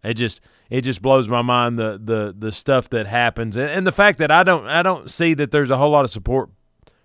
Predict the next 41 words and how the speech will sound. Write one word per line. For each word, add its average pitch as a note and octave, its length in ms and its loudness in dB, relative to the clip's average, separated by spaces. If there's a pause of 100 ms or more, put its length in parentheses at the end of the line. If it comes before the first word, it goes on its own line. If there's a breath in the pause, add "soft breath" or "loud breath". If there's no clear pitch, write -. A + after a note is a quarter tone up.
for A#2 140 -2
a A#2 40 2
lot A2+ 180 2
of G#2+ 40 -2
these G2+ 160 -6
kids. F#2+ 380 -10 (500)
Like, A#2 140 -4
he's C#3 180 -4
going D#3+ 200 2
to B2+ 40 -4
Eastern C#3 340 -4
Kentucky, A#2+ 480 0
he's A#2 200 -6
in B2 100 -2
Ohio. G#2+ 500 -2 (3000)
What, B2 220 0
what, C3+ 280 2
what D3+ 260 6
are, D3+ 200 4
what C3+ 200 2
are, C#3+ 240 2
what C#3+ 300 2
is B2 240 -2
co-, C#3+ 320 4
the A#2+ 160 -2
coach C#3 340 2
at A#2+ 80 -2
Eastern A#2+ 320 -2
Kentucky A2 460 -4
doing G#2+ 320 -2
to, F2 160 -8 (280 soft breath)
to A#2 100 -10
make A#2 180 -4
sure A#2 160 -6
his G#2 140 -8
players G#2+ 340 -2
are G2 60 -8
not G#2 240 -4
doing G#2 220 -4
stupid F#2+ 420 -8
stuff? E2+ 340 -8